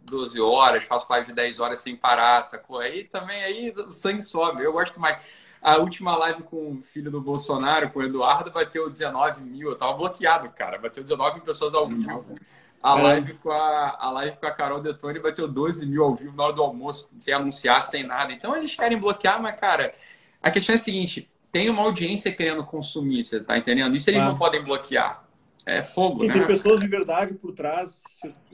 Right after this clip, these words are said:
Speaker 2: é, se movimentando e, enfim, as pessoas querem consumir, né?
Speaker 1: Total, a
Speaker 2: A
Speaker 1: gente
Speaker 2: gente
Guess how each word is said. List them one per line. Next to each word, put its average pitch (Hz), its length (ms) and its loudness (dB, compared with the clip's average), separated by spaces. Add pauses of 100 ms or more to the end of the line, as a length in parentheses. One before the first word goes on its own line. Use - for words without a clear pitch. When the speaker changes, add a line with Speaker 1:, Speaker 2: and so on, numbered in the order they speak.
Speaker 2:
é, 131 140 -12
se 147 160 -16
movimentando 147 680 2
e, 170 140 2
enfim, 170 260 -4
as - 80 -4
pessoas 143 240 -10
querem 165 160 -4
consumir, 165 400 -6
né? 135 140 -10 (520)
Speaker 1:
Total, 240 340 8
a 240 40 8
Speaker 2:
A 170 60 8
Speaker 1:
gente 147 80 4
Speaker 2:
gente 190 80 10